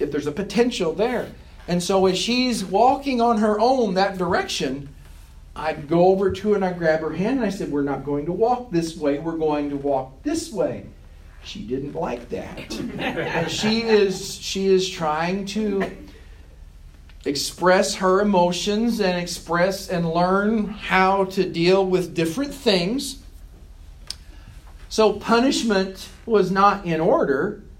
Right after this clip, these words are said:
but discipline was, because she didn't know.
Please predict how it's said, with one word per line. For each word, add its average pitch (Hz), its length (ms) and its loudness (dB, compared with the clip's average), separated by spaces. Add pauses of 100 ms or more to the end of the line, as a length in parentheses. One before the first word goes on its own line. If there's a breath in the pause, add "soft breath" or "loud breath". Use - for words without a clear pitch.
(240)
but 220 240 2
discipline 196 640 2
was, 269 580 -2
because 202 460 2
she 190 240 -4
didn't 165 340 0
know. 233 640 -6